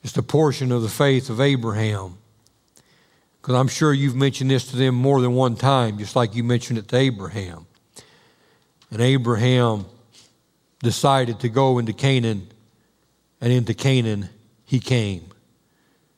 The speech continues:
God, help us to have that kind of resolve, that when that ministry is placed upon us, we decide to do it,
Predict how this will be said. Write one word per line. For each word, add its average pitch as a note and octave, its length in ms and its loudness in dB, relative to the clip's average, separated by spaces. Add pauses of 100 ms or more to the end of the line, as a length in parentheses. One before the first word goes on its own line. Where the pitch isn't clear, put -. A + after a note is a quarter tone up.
(240)
God, B2 200 2
help C3 220 0
us C3 180 2
to B2 100 -2
have B2 180 2
that B2 180 -2
kind B2 280 2
of A2 120 -6
resolve, G2+ 800 -2 (1040)
that A#2 100 -10
when A#2+ 140 0
that A#2+ 160 0
ministry C3+ 400 0
is A#2+ 80 0
placed C#3+ 340 0
upon C3+ 340 2
us, G#2+ 300 -4
we B2 100 2
decide B2 500 0
to A#2+ 60 -10
do A#2 260 2
it, G2 220 -8